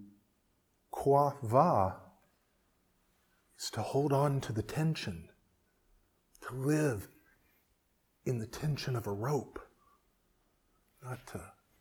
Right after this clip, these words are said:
whatever, not to sit and wait passively, but to actively live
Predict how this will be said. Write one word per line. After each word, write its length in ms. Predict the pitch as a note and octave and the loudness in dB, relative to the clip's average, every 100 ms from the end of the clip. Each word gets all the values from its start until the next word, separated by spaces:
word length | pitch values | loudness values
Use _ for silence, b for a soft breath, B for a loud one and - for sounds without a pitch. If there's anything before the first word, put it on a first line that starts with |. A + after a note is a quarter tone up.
| - - - - | -20 -20 -20 -10
whatever, 680 | - F#2+ F#2 F#2 - - - _ _ _ _ _ _ _ _ _ | -2 0 0 0 -2 -10 -16 _ _ _ _ _ _ _ _ _
not 180 | A2 B2 | -10 -8
to 100 | - | -8
sit 500 | - - A2 F#2+ - | -6 -4 -4 -4 -6
and 200 | F#2+ D2+ | -8 -6
wait 540 | E2 F2+ D#2+ - - - - _ _ _ _ _ _ _ - | -6 -4 -6 -10 -20 -20 -20 _ _ _ _ _ _ _ -10
passively, 760 | - G#2+ G#2 - F#2 - - - _ _ _ _ - - _ - | -2 0 0 -4 -6 -8 -16 -20 _ _ _ _ -20 -20 _ -20
but 160 | - | -18
to 80 | - - | -16 -4
actively 920 | G#2 G#2+ - - F#2+ F#2 G2 F2 - _ _ _ _ _ _ _ _ _ _ G#2+ | -2 -2 -4 -4 -4 -4 -8 -10 -14 _ _ _ _ _ _ _ _ _ _ -4
live 380 | G#2 F#2+ F2 | 0 2 0